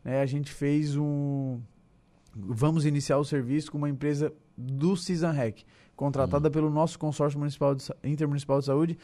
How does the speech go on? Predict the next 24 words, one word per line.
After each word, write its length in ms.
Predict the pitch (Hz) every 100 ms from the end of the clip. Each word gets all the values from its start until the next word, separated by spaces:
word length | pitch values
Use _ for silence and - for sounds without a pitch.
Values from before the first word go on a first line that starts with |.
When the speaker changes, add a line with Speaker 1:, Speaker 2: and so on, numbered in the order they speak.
| - -
Speaker 1:
que 100 | -
todos 280 | 180 165 143
sabem 340 | - 151 160 151
atende 340 | 139 147 151
os 120 | 139
vinte 220 | 123 147 147
e 20 |
sete 260 | 147 143 143
municípios, 500 | 143 143 127 110 113
da 160 | 131
amesc 460 | 139 131 147 - - - _ -
e 100 | 147
da 140 | 143 147
anrec. 440 | 156 127 113 - - - _
Então, 440 | 123 123 139 147 151 147 147 143 139 131 113 - 90 -
a, 260 | 110 101
o, 640 | - 127 123 117 113 101 98 95 - -
o 120 | 127
consórcio 480 | 143 131 147 143 147
nos 220 | 160 156
referenciou 560 | 165 160 147 143 147
essa 160 | 139 131
empresa, 540 | 120 123 123 170 214 185
né? 300 | 139 135